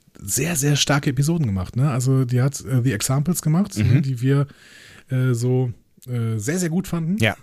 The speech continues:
Speaker 1: Ne, die vorletzte Episode.
Speaker 2: Ja.
Speaker 1: Seit der ersten Staffel dabei, da hat sie Choose Your Pain gemacht.
Speaker 2: Ach ja, genau.
Speaker 1: Äh,
Speaker 2: Ja,
Speaker 1: und
Speaker 2: ja,
Speaker 1: dann
Speaker 2: ja.
Speaker 1: ein Oboe for Sharon in der
Speaker 2: Mhm.
Speaker 1: zweiten. Also die hat wirklich so mit die besten Folgen gemacht, die Discovery jetzt jemals gemacht hat. Ich weiß nicht, ob das immer an der Regisseurin liegt,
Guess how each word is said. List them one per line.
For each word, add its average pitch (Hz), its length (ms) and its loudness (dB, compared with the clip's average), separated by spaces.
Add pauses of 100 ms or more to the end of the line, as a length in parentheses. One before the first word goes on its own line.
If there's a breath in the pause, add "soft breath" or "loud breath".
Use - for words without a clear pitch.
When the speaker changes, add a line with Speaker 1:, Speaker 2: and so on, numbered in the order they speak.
(160)
Speaker 1:
Ne, 135 80 -2
die 156 80 0
vorletzte 156 420 -2
Episode. 147 360 -2
Speaker 2:
Ja. 95 60 -2 (920)
Speaker 1:
Seit 127 220 -2
der 190 80 -2
ersten 156 160 -4
Staffel 147 240 -4
dabei, 123 240 -2
da 143 100 -2
hat 127 60 -6
sie 127 100 -8
Choose - 320 -4
Your - 80 -8
Pain 135 220 -2
gemacht. 143 320 -4 (240 loud breath)
Speaker 2:
Ach 101 240 0
ja, 87 160 0
genau. 127 160 2
Speaker 1:
Äh, 127 40 2
Speaker 2:
Ja, 135 80 -2
Speaker 1:
und 98 60 -2
Speaker 2:
ja, 95 260 4
Speaker 1:
dann 127 160 2
Speaker 2:
ja. - 60 -4
Speaker 1:
ein 120 100 0
Oboe 131 260 2
for 120 200 -2
Sharon 120 360 0
in 113 80 -2
der 107 80 -2
Speaker 2:
Mhm. - 20 -4
Speaker 1:
zweiten. 120 440 -4
Also 104 180 -4
die 98 100 -2
hat 117 140 -4
wirklich 131 280 -4
so 127 160 -2
mit 123 280 -4
die 131 40 -6
besten - 360 0
Folgen 127 300 0
gemacht, 110 260 -2
die 117 60 0
Discovery 113 440 0
jetzt 113 240 -4
jemals 110 240 -4
gemacht 127 280 -6
hat. 107 120 -8 (560 loud breath)
Ich - 140 -6
weiß 170 180 4
nicht, 196 80 4
ob 147 60 0
das 143 280 0
immer 147 280 2
an 135 100 0
der 123 160 0
Regisseurin 117 760 0
liegt, 147 360 -2